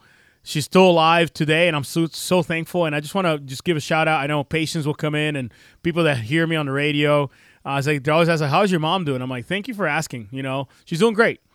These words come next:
She's doing awesome. Hopefully we get to see her towards the end of this year, uh, and visit her. Uh, but nonetheless, uh, breast cancer is something that is associated with iodine deficiency. And,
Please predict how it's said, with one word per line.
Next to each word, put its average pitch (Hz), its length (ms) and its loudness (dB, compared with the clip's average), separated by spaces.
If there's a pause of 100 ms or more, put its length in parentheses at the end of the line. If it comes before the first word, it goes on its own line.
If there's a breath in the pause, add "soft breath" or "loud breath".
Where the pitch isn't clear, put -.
(200 soft breath)
She's 143 180 -6
doing 165 160 2
awesome. 147 380 -2
Hopefully 139 300 -6
we 143 40 -6
get 147 120 -4
to - 60 -16
see 156 180 -4
her 151 120 0
towards 139 320 -8
the 151 60 -4
end 151 100 -2
of 147 60 -2
this 131 120 -6
year, 151 300 0 (420 soft breath)
uh, 127 260 -4
and 123 80 -6
visit 160 280 0
her. 160 140 2 (680)
Uh, 135 120 -4
but 147 160 2
nonetheless, 156 640 0 (460 soft breath)
uh, 135 320 0
breast 160 340 2
cancer 170 320 -2
is 147 80 -4
something 170 360 -2
that 156 260 -2
is 151 160 -6
associated 175 480 -2
with 156 140 -2
iodine 147 420 -2
deficiency. 135 720 -6 (420 soft breath)
And, 156 520 0